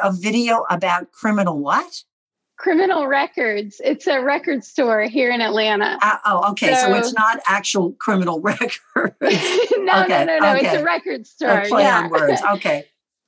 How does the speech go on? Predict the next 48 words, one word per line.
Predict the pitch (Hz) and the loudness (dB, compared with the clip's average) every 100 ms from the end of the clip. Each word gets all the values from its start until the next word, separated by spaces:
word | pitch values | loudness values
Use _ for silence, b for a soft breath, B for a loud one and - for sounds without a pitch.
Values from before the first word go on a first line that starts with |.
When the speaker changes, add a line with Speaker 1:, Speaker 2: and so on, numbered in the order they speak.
| - _ | -20 _
Speaker 2:
And | 277 269 | -2 2
they | 277 302 | 2 2
were | 320 320 | 2 0
doing | 254 294 294 | 0 -2 0
a | 262 | -2
fundraiser. | 262 302 294 247 214 214 226 226 | -2 -2 0 0 -2 0 0 0
They | 226 220 | 2 2
were, | 233 | 2
like, | 226 | 0
about | 220 214 214 | -2 -2 -2
to | 202 | -2
go | 214 | -2
out | 202 | -2
of | 208 | -2
business, | 202 185 202 208 220 - - | -2 -2 -2 -2 -4 -14 -8
um, | - 220 214 202 | -2 0 0 -4
kind | - 220 | -4 -2
of | 196 - | -2 -2
the | 226 | -2
eternal | 214 208 220 208 | 0 -2 -2 -2
state | 214 - 202 | -2 -2 -2
of | 190 | 0
record | 196 190 190 | -2 -4 -6
stores, | - - 185 185 196 | -6 -4 -2 0 -2
unfortunately. | 196 202 196 - 196 196 196 254 B B B - | -2 0 -2 -2 -2 0 0 -2 B B B -4
And, | 247 254 247 - | 0 0 0 0
um, | 240 233 214 | 0 0 -2
so | 208 285 | -2 -2
we | 269 | 0
made | 277 277 | 2 0
a | 254 - - | -2 -8 -10
video | 214 262 - 233 | -4 0 2 0
about | 202 196 196 208 | 0 0 0 0
it. | 214 - - | -2 -4 -4
And | 233 226 226 220 220 - | -2 -2 -2 -4 -6 -2
this | 247 - | -4 -2
guy | - 247 240 247 240 | -2 0 2 0 -4
from | - 247 220 | -4 -4 -4
B | 233 | -6
B | 220 226 | -6 -4
D | 233 220 | 0 2
O, | 220 214 | 2 0
like, | 214 208 | -2 0
their | 214 | -2
executive | 196 220 220 214 | 0 -4 -2 -4
producer, | 185 214 214 - 208 - | -4 -2 -2 0 -4 -2
called | 214 202 190 | -2 -2 -2
me. | 196 196 | -2 -2